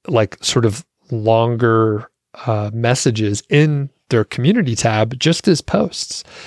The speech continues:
They're tweet-, treating it like Twitter, or they're treating it like an Instagram post where they're just communicating some stuff. Hopefully it's kinda helpful. Anyway,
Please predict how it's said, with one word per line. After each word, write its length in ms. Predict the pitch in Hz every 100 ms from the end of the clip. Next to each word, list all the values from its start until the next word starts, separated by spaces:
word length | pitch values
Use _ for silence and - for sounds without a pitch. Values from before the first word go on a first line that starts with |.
| -
They're 140 | 139 139
tweet-, 460 | - 165 175 - -
treating 360 | 160 170 147
it 140 | 113 - _ _ -
like 320 | 123 120 _ -
Twitter, 480 | - 113 110 110 -
or 120 | 123
they're 140 | 113
treating 340 | 107 127 120 113
it 60 |
like 180 | 107 104
an 100 | 120
Instagram 560 | 135 139 147 113 113 110
post 420 | 123 117 113 - - - - - _
where 760 | 139 117 113 113 113 110 120 - _
they're 200 | 127 123
just 220 | 113 - -
communicating 560 | 120 117 120 117 117
some 180 | - 127
stuff. 400 | - 220 202 -
Hopefully 360 | - 131 127 117
it's 120 | -
kinda 200 | 113 104
helpful. 440 | 117 - - - _ _ _ _ -
Anyway, 320 | 208 156 -